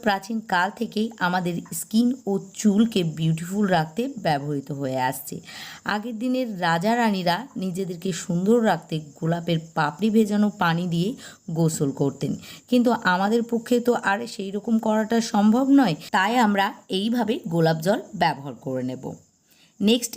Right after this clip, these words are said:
এর মধ্যে আমাদেরকে পছন্দ মতো যে কোনো হেয়ার অয়েল এক চা চামচ অ্যাড করে দিতে হবে। তারপর খুব ভালোভাবে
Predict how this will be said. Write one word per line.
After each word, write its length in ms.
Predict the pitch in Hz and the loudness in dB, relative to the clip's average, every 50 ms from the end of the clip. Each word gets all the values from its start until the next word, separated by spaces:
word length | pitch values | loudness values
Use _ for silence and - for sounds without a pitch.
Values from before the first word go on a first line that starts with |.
| - 247 262 | -2 0 2
এর 80 | 262 269 269 | 4 4 4
মধ্যে 260 | 262 233 233 247 247 262 262 - - 202 | 4 4 4 4 4 2 0 0 0 2
আমাদেরকে 420 | 214 214 208 214 208 208 - 214 208 - - - 180 | 2 2 2 2 0 0 -2 -4 -4 -4 -6 -4 -2
পছন্দ 400 | 180 196 185 - 302 302 302 294 294 262 226 | -2 -2 0 0 0 2 4 4 4 4 4
মতো 180 | 208 - - 226 226 165 - - | 4 4 2 0 0 0 0 2
যে 140 | 214 220 247 277 285 - - | 4 6 6 6 4 4 4
কোনো 160 | 233 214 214 202 175 | 6 6 6 4 4
হেয়ার 280 | 165 170 170 165 170 175 165 165 | 4 4 6 6 4 4 2 2
অয়েল 200 | 165 180 226 285 - - - 185 208 | 2 2 2 -2 -4 -6 -6 -6 -6
এক 80 | 226 - - | -6 -6 -6
চা 80 | 214 170 - | -6 -4 -2
চামচ 280 | 170 156 180 226 226 - - - - _ _ _ - | 0 0 0 0 0 -2 -6 -8 -12 _ _ _ -2
অ্যাড 180 | 190 175 - - - - - | -2 -2 -2 -4 -8 -12 -8
করে 160 | 139 139 139 127 | -8 -6 -6 -6
দিতে 180 | 135 123 - 147 143 | -8 -6 -4 -4 -4
হবে। 160 | 139 135 147 143 147 - | -4 -4 -6 -6 -2 0
তারপর 280 | 151 151 151 - 165 165 160 - | 0 0 0 -2 -4 -4 -4 -6
খুব 120 | - 160 151 143 180 180 | -8 -8 -6 -2 0 2
ভালোভাবে 720 | 170 175 190 208 233 247 262 262 247 240 226 202 196 233 | 4 4 4 4 2 2 0 0 0 0 0 2 2 0